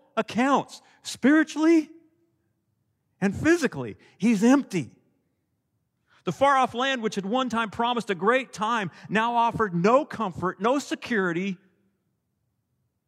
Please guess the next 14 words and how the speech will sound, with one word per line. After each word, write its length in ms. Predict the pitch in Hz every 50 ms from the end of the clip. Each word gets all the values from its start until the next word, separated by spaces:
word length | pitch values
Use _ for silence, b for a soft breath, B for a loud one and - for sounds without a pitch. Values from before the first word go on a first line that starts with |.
| _ _ _ _ _ _ _ _ _ _ _ _ _ _ _ _ _ _ _ _ _
no 140 | - 131 190
fun, 580 | 185 - 190 180 160 139 135 143 139 139 139 131 _ _ _ _ _ _ _ _ _ _ _ _ _ _ _ _ _ _ _ _ _ _ _ _ _ _ _ _ _ _ _ _ _ _ _ _ _ _ _ _ _ _ _ _ _
nothing. 420 | - 131 143 135 - 127 110 101 98 - _ _ _ _ _ _ _ _ _ _ _ _ _ _ _ _ _ _ _ _ _ _ _ _ _ _ _ _ _ _ _ _ _ _ _ _ _ _ b b b b
So 200 | - - 196 190
he 60 | 185
went 180 | 180 202 208 170
and 60 | 170
hired 340 | 139 180 185 190 190 185 180
himself. 760 | 160 147 - - 156 151 147 139 135 127 - - - _ _ _ _ _ _ _ _ _ _ _ _ _ _ _ _ _ _ _ _ _ _ _ _ _ _ _ _ _ _ _ _
Hired 380 | _ - 151 156 156 156 156 139
me 200 | 147 147 151 147 _ _ _ _ _
is 140 | 143 135 127
the 80 | - 151
word 380 | 143 160 160 156 147 135 123